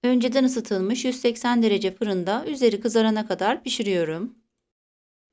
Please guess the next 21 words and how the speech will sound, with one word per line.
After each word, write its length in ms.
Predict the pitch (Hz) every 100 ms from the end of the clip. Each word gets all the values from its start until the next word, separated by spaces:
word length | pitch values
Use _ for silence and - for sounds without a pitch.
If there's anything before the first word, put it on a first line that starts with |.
| _ _ _ _
Pandispanyamız 960 | - 226 220 226 - 254 240 190 214 240
fırında 360 | 247 226 196 208
pişerken 580 | 202 226 226 226 240
kremamızı 540 | 226 226 214 208 202 202
hazırlayalım. 800 | 190 160 170 160 160 156 208 240
Bunun 180 | 262 277
için 320 | 226 226 214
yarım 240 | 220 254
su 200 | 254 226
bardağı 400 | 202 196 185 180
toz 200 | 180 185
şeker, 600 | - 175 - 156 156 - _ _ _ _ _ _ _ _ _ -
yarım 200 | 202 233
su 160 | -
bardağı 460 | 208 202 175 175 156
nişasta 640 | 165 - 208 220 - 202 208 _ _ _ _ _ _ _ _
ve 160 | 247 226
bir 140 | 269
yumurtayı 720 | 254 226 196 185 - 160 185 220
tencereye 520 | - 254 233 220 185 202
aktarıyorum. 760 | 196 - 180 165 147 151 180